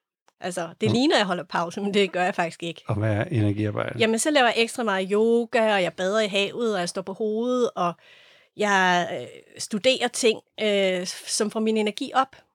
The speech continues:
Speaker 1: Øhm, eller
Speaker 2: Så når du lige skal
Speaker 1: så
Speaker 2: slappe af, så?
Speaker 1: Så er det det, jeg gør.
Speaker 2: Okay.
Speaker 1: <laughs> Jeg ved ikke, hvordan man ikke laver noget.
Speaker 2: Okay.
Speaker 1: Jeg ved ikke, hvad-, jeg ved ikke, hvordan.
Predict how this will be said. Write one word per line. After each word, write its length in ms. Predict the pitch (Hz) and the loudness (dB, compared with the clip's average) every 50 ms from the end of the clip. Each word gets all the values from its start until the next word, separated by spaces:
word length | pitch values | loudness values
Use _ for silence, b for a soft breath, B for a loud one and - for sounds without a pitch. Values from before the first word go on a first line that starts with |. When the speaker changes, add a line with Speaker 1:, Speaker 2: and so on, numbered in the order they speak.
| _ _ _ _ _ _ - - | _ _ _ _ _ _ -6 -2
Speaker 1:
Øhm, 440 | 220 214 202 202 202 202 202 196 180 _ _ _ _ - | 0 2 2 2 0 -2 -4 -6 -10 _ _ _ _ -2
eller 240 | 220 214 214 208 196 - _ _ _ | 0 0 0 0 -2 -4 _ _ _
Speaker 2:
Så 100 | - 120 | 2 4
når 120 | 107 101 95 | 4 6 6
du 60 | 98 | 4
lige 100 | 101 95 | 4 2
skal 120 | - - 110 | 4 2 2
Speaker 1:
så 40 | 110 | 4
Speaker 2:
slappe 280 | 110 98 92 90 101 | 2 2 2 2 0
af, 120 | 98 - - - | -2 -2 -4 -6
så? 160 | - 95 90 - _ _ - - - - - 240 - - | -6 -6 -6 -8 _ _ -20 -20 -20 -20 -20 -20 -20 -14
Speaker 1:
Så 160 | - - 233 | -6 -4 -4
er 40 | 208 | -2
det 120 | 202 196 | -2 -2
det, 60 | 202 | -2
jeg 100 | 185 175 | -2 -4
gør. 160 | 175 170 - 180 - - 175 | -4 -6 -4 -4 0 0 0
Speaker 2:
Okay. 400 | - - - - - 233 175 - | 0 0 -4 -8 -2 0 0 0
Speaker 1:
<laughs> 120 | - 262 - - 330 - - 381 - - _ - - - 359 - _ _ - - - - - - - 359 - _ _ _ _ _ - - B B B B B B B B B B B - | 0 -2 -2 -2 -4 -2 -2 -2 -4 -4 _ -16 -12 -10 -10 -10 _ _ -8 -6 -4 -4 -4 -4 -4 -6 -6 _ _ _ _ _ -8 -6 B B B B B B B B B B B -2
Jeg 140 | 262 240 226 | 0 2 4
ved 140 | 240 247 240 | 6 6 6
ikke, 120 | 233 214 | 6 6
hvordan 300 | 254 262 254 247 220 233 | 4 4 4 4 4 4
man 140 | 247 240 233 | 4 4 4
ikke 160 | 226 226 233 | 2 2 2
laver 240 | 208 202 202 220 233 | 2 2 2 2 2
noget. 340 | 226 208 208 208 214 220 - | 0 0 -2 -2 -4 -4 -4
Speaker 2:
Okay. 300 | - 135 123 110 120 110 101 | -4 -4 -2 -2 -4 -4 0
Speaker 1:
Jeg 180 | 101 233 220 208 | 0 2 2 2
ved 120 | 262 262 | 2 0
ikke, 140 | 214 240 240 | 0 0 -2
hvad-, 180 | 240 240 - 214 | -4 -4 0 0
jeg 140 | 220 208 202 | 0 0 2
ved 120 | 247 262 - | 0 -2 -2
ikke, 120 | 233 226 | -4 -8
hvordan. 380 | 226 220 - 185 190 208 214 | -10 -8 -8 -8 -8 -8 -10